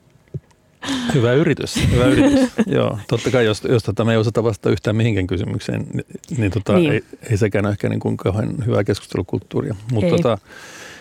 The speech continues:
Speaker 1: mut ehkä täytyy vaan tunnustaa, että ei, oma elämänkokemus ei kata niin kuin
Speaker 2: Niin.
Speaker 1: jotain, jotain tällaista käytännöllistä kysymystä. Ja varmaan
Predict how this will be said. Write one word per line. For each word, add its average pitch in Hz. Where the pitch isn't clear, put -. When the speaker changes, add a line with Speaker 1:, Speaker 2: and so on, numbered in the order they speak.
Speaker 1:
mut 127
ehkä 135
täytyy 139
vaan 139
tunnustaa, 135
että 110
ei, 131
oma 135
elämänkokemus 104
ei 113
kata 131
niin 120
kuin 101
Speaker 2:
Niin. 151
Speaker 1:
jotain, 101
jotain 104
tällaista 101
käytännöllistä 101
kysymystä. 101
Ja 104
varmaan 113